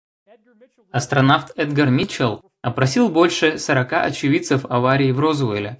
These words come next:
которые видели тела и перевозили обломки. Так вот, оказалось, что существо, выжившее и вышедшее из корабля, держало в руках маленькую коробку.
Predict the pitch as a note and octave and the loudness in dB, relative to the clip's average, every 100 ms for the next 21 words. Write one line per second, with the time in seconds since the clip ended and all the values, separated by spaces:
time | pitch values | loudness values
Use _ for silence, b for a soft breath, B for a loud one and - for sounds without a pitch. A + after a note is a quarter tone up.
0 | - - B2+ G3+ F3+ C#3+ D3+ C3+ C3 C3 | -14 -4 0 2 4 4 4 4 2 2
1 | A#2 B2+ F3+ - C3 C3 A#2+ B2+ C#3+ C3+ | 0 0 0 -4 -4 0 2 4 4 2
2 | C3 C#3+ B2+ G#2+ - - _ _ _ _ | 2 2 0 -2 -8 -14 _ _ _ _
3 | _ B3 _ _ _ - - B2+ G2+ - | _ _ _ _ _ -4 0 0 0 -4
4 | - C#3 F3 A3 D3 - C3+ D3+ D3 D#3+ | -2 0 2 2 0 -4 -4 -4 -6 -2
5 | A3+ D3+ C3+ D#3+ C3+ C3 C#3 B2+ A#2 - | 0 2 2 2 0 -2 0 0 0 -2
6 | C#3 D3+ C3+ C3 C3+ A#2 A2 - A#2+ C3 | 0 0 0 0 2 2 -2 -2 -2 2
7 | G3 A3 _ _ B2 A#2+ G#3 A3 F3+ F#3 | 0 0 _ _ -2 0 2 2 0 0
8 | F#3 - D3 D3+ D#3 D3 D3 E3 F3 C3+ | 0 0 0 0 -2 -2 0 2 2 0
9 | - G#2 | -4 -14